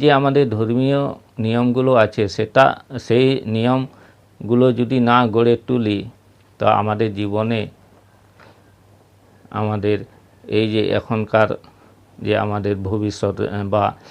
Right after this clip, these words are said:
আমাদের জীবনযাপন করা হচ্ছে সংসারের মধ্যে, এই যে ঝগড়াঝাটি, উন্নতি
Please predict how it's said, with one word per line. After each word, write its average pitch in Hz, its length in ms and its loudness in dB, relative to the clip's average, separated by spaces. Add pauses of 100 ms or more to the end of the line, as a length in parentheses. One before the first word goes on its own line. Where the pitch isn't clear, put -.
(220)
আমাদের 101 440 -4
জীবনযাপন 104 580 -4 (120)
করা 101 220 0
হচ্ছে 104 440 -6 (140)
সংসারের 98 600 -4
মধ্যে, 101 440 -6 (1600)
এই 98 140 -4 (100)
যে 95 100 -4 (300)
ঝগড়াঝাটি, 98 760 -4 (1200)
উন্নতি 104 420 -6